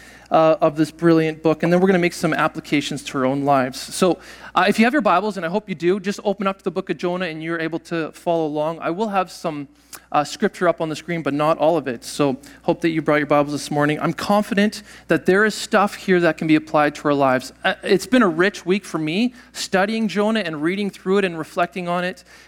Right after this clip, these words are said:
And again, just the heart of God being revealed through these minor prophets is an amazing thing. So, uh, it's gonna feel a little bit more like a Bible study this morning, but again, I, I really believe we'll walk away with something significant this morning. So,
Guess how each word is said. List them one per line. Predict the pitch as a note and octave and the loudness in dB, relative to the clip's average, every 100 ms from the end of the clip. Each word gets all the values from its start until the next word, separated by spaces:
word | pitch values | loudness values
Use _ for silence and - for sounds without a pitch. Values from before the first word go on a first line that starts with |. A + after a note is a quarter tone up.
| - | -12
And | F3 | -4
again, | F#3+ G3+ | -2 -2
just | G#3+ - | -4 -6
the | |
heart | F3 F3+ G3+ | -8 -6 -6
of | D#3+ | 0
God | E3 E3 D#3 | 0 0 -2
being | F3 E3+ | -6 -6
revealed | D3+ D3+ E3 D3 | -4 0 0 0
through | D3+ | -4
these | D3+ | -4
minor | D3+ D3 | 0 -2
prophets | C#3+ - D3 C#3 D#3+ - | -2 0 2 2 -4 -6
is | D3 | -2
an | C#3+ | -2
amazing | C#3 C#3+ C3+ C#3+ | 0 -2 -2 -6
thing. | C3+ C#3+ B2+ B2 | -4 -2 -2 -4
So, | - D#3+ - - - - - | 0 0 0 -8 -18 -18 -4
uh, | - E3+ F3 | 2 2 2
it's | - | 2
gonna | B3 | 2
feel | A#3+ C#4 | 4 4
a | A#3 | 6
little | B3+ | 4
bit | C#4 C4 | 4 4
more | G3+ A3+ | 4 4
like | A3+ G#3 | 2 0
a | |
Bible | D3+ E3 F#3+ G3 | 2 4 4 -2
study | - E3 | -4 -4
this | D3+ C#3+ - | -2 -6 -6
morning, | D#3 D3 D3 | -4 -4 -2
but | C#3+ D3 | 0 -2
again, | E3 F#3+ | -2 -2
I, | F3 D3+ D3 | -2 -4 -4
I | |
really | D#3+ D#3+ F3 | -2 0 0
believe | E3+ F3+ | 0 -2
we'll | D#3 | -2
walk | D3 D3 D3 | 0 0 0
away | D3+ | -4
with | D3 C#3 | -4 -6
something | - C#3+ D3+ | -10 -10 -12
significant | C3 C#3+ C#3 C3 C3+ C#3 B2 | -12 -10 -10 -10 -12 -12 -12
this | C3 - | -16 -8
morning. | C3+ C3 A#2+ | -6 -6 -10
So, | - E3+ | -2 -2